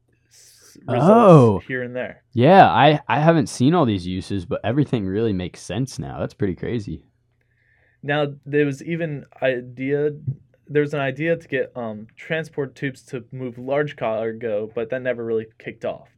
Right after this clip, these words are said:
Speaker 1: But we might be coming back to it with the Hyperloop.
Speaker 2: Yeah.
Speaker 1: So, it was in-,
Speaker 2: People.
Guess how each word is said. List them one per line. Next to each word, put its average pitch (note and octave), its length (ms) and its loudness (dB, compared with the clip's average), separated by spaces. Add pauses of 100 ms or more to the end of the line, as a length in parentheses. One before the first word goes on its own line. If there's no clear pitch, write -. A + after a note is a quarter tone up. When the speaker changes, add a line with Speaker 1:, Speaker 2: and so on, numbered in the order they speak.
(100)
Speaker 1:
But F3+ 260 -4 (280)
we C3+ 120 -8
might A#2 200 -10
be A#2+ 80 -8
coming A#2+ 260 -14
back C3 200 -6
to B2+ 100 -10
it A2 80 -10
with A2+ 100 -10
the A2+ 60 -14
Hyperloop. - 500 -12 (720)
Speaker 2:
Yeah. F#2 360 -2
Speaker 1:
So, F#3 340 0 (100)
it D#3 60 0
was D3 160 4
in-, E3+ 40 -4
Speaker 2:
People. F#3 220 -2